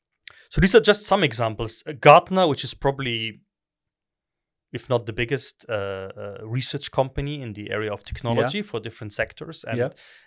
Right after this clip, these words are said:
Speaker 1: they have also issued multiple research reports for logistics, and they've identified a number of use cases.
Speaker 2: Yeah.
Speaker 1: Uh, I think sixteen use cases or so. We have, we have selected the ones that are most important, and we've added our own. So we came up with, like, ten to twelve use cases, which we think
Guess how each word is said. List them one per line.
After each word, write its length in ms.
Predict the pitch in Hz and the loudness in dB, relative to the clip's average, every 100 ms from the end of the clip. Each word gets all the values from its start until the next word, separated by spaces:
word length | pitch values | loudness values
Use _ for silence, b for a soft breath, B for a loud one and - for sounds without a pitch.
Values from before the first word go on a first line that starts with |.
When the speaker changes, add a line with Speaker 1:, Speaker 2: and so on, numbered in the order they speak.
| B | B
Speaker 1:
they 100 | - | 0
have 120 | 117 127 | 0 2
also 300 | 127 - 139 | -2 -2 -6
issued 320 | 131 127 120 | -6 -8 -2
multiple 380 | 120 - - 117 | -4 -4 -10 -8
research 320 | 135 151 - | -8 -8 -8
reports 420 | 151 160 208 - | -10 -10 -10 -10
for 160 | - 156 | -10 -10
logistics, 600 | - - - - - - | -10 -12 -12 -16 -16 -10
and 260 | 113 104 | -10 -10
they've 180 | 113 110 | -12 -4
identified 560 | 113 127 123 - 117 113 | -2 -2 -6 -8 -8 -8
a 40 | |
number 220 | 110 113 | -10 -10
of 100 | 110 | -12
use 200 | 120 120 | -12 -14
cases. 500 | - - - - - _ b | -14 -16 -16 -14 -18 _ b
Speaker 2:
Yeah. 200 | 120 117 - | 0 0 -4
Speaker 1:
Uh, 240 | 110 107 110 | -6 -4 -6
I 60 | - | -8
think 240 | - 120 | -6 -4
sixteen 420 | - - - 117 110 | -4 -6 -10 -10 -8
use 140 | 110 | -10
cases 320 | - 107 110 | -10 -14 -12
or 100 | 120 | -10
so. 300 | - 151 - b b b b | -8 -10 -12 b b b b
We 140 | 123 127 | 2 8
have, 280 | 123 - - | 8 6 -10
we 160 | 131 113 | -4 0
have 200 | 113 - _ _ _ | -2 -4 _ _ _
selected 600 | - 123 117 - 110 - | -2 2 2 0 -12 -10
the 100 | 117 | -4
ones 180 | 110 110 | -4 -4
that 120 | - | -12
are 60 | 107 | -12
most 240 | 104 - | -14 -16
important, 420 | - 135 120 120 | -14 -12 -10 -12
and 100 | 110 | -12
we've 140 | 107 - | -8 -4
added 220 | 120 113 | -4 -4
our 200 | 104 107 | -6 -6
own. 280 | 139 135 139 | -6 -6 -8
So 320 | - 117 - - | -10 -12 -16 -20
we 120 | - | -20
came 200 | 120 120 | -10 -4
up 160 | 113 - | -4 -4
with, 120 | - | -18
like, 340 | - - _ _ _ _ _ _ _ _ | -20 -20 _ _ _ _ _ _ _ _
ten 180 | - 117 | 2 2
to 100 | - | 2
twelve 280 | - 113 104 | -6 -6 -6
use 160 | 120 - | -12 -12
cases, 340 | 117 107 - | -12 -14 -14
which 160 | 110 127 | -14 -14
we 80 | |
think 360 | 120 123 110 | -8 -6 -8